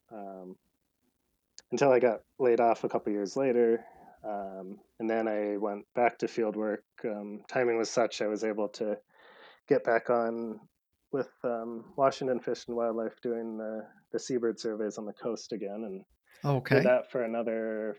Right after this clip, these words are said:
Speaker 1: four summers. And some of the seasons, it, that became more of a year-round job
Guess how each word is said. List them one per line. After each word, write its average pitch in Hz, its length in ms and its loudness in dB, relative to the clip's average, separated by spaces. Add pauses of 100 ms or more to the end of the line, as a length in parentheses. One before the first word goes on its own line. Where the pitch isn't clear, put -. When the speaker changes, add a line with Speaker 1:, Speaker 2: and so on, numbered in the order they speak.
Speaker 1:
four 120 180 0
summers. 113 720 -8
And 98 320 -8 (460)
some 160 220 2
of 147 80 2
the 139 60 4
seasons, 127 920 -2 (100)
it, 131 120 -10 (140)
that 131 280 6 (720)
became 123 540 0
more 127 560 2
of 120 140 2
a 113 120 0
year-round 107 480 -6
job 101 380 -2